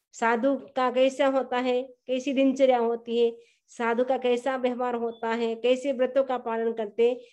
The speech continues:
श्रावक होते भी वो साधु जैसी चर्या का पालन कर रहा था। जैन परंपरा में, परंपरा में वेश का उतना महत्व नहीं जितना कि आध्यात्मिक भाव का महत्व है।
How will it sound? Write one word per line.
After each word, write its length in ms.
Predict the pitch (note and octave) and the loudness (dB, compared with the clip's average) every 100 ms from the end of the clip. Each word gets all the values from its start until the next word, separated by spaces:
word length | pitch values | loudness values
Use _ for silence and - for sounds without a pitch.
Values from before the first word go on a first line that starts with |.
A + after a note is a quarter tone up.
| _ _ - | _ _ -2
श्रावक 360 | A#3 C4 D4+ C#4 | 0 0 -2 -2
होते 600 | B3+ B3+ B3+ C#4 C4 B3+ | 0 0 2 4 4 2
भी 340 | B3+ F4 - _ _ _ | -4 -6 -10 _ _ _
वो 120 | B3+ C4+ | -2 0
साधु 500 | B3+ B3 A#3 C4+ B3+ | 0 -4 -2 -4 2
जैसी 680 | A#3+ A#3+ A#3+ C4+ C#4+ - - | 4 4 0 -6 -6 -10 -2
चर्या 260 | B3 A#3+ A#3 | 2 4 2
का 180 | A#3+ | -4
पालन 360 | A#3 G#3 G#3 G#3+ | -6 -6 -6 -6
कर 160 | G3+ F#3+ | -6 -6
रहा 200 | F3+ F3 | -6 -8
था। 320 | D#3+ G#2 - _ _ _ _ G3+ | -14 -16 -20 _ _ _ _ 2
जैन 340 | B3 D#4 E4+ | 4 6 4
परंपरा 520 | D#4+ D4 C#4+ C#4 C#4 | 4 2 2 0 0
में, 280 | C#4 C#4 C#4+ _ - F#3+ | 2 0 -2 _ -10 -2
परंपरा 440 | B3+ D4+ D#4 C#4+ | 0 0 0 -2
में 120 | C#4 | -2
वेश 300 | A3+ C4+ E4 | 0 0 0
का 180 | - E4 | -2 -2
उतना 260 | D#4+ D#4 D#4 | -2 -2 -2
महत्व 340 | D4 D4 C#4+ | -2 -2 0
नहीं 180 | C4 A3 | 0 0
जितना 380 | B3 C4 C#4+ C#4+ | -4 -6 -2 -2
कि 160 | C#4 - | -4 -8
आध्यात्मिक 800 | A#3+ A#3+ - C#4 C#4+ C#4+ E4+ C4 | -4 -4 -2 0 0 -2 -8 -2
भाव 240 | A3+ A#3 A3+ | 0 2 0
का 160 | A3+ | -4
महत्व 360 | G#3+ G3 F#3 | -6 -8 -8
है। 120 | E3+ | -10